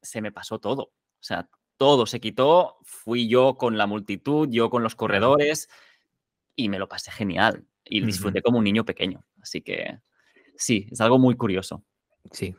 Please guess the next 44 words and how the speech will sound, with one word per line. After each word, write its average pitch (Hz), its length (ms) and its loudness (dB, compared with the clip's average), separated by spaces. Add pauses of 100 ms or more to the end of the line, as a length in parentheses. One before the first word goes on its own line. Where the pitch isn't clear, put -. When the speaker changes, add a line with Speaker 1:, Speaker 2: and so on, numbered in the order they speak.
(140)
Speaker 2:
sí, - 140 -12
sí, - 160 -16
la 92 160 -8
verdad 92 220 -4
que, 101 180 -8 (320)
<laughs> 143 160 4
la 113 160 0
verdad 98 260 0
que, 104 100 2
eh, 95 680 0
eso 107 220 0
es, 104 420 -2 (120)
es 107 200 0
bastante, 104 460 4
bastante 98 340 0
curioso. 95 400 0 (480)
Speaker 1:
Sí. 117 80 2
Speaker 2:
O 113 40 2
sea - 160 4
que 101 60 6
eso, 110 300 8 (240)
perfecto. 113 480 6
Y 104 60 8
luego 127 280 10
ya 147 160 8
nos 120 160 2
plantamos 107 720 0
en, 98 840 -2
quizás 117 380 2
diría, 127 360 6
a - 20 8
lo 131 80 4
mejor 123 280 2
el 120 100 2
verano 117 280 2
más 127 180 -2
duro 131 260 2
de 127 80 0
entrenamiento 113 560 -2
de 113 120 -2
tu 95 160 -6
vida, 110 280 0
¿no? 107 120 -6
<laughs> - 300 0